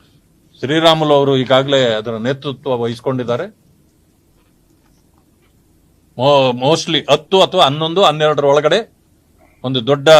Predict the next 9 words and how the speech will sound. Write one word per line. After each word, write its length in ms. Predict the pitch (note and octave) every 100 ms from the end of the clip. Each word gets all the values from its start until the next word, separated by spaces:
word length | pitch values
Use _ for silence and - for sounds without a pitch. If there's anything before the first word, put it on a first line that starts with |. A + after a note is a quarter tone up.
| B2
ಜನಾಂದೋಲನ 600 | C3 C#3 D#3+ D3+ C3+ C3
ಅಲ್ಲಿ 220 | C3 A#2+ A2+
ರೂಪಿಸಬೇಕು 680 | A#2+ C#3 C3+ B2+ A#2+ A#2
ಅಂತೇಳಿ 420 | A2+ A2+ A#2+ A#3 _ _ _ _
ಈಗಾಗಲೇ 360 | G#2+ A#2 C3 D3
ತೀರ್ಮಾನ 360 | C3+ B2+ C3+ B2
ಮಾಡಿದೆ. 440 | A2 A2+ F3 - _ _ - _ _ _ _ _ _ -
ಉದ್ದೇಶ 380 | A#2 C3 D#3+ E3
ಏನಂತಂದ್ರೆ 680 | C3+ B2 A2+ A#2 D3+ F#3+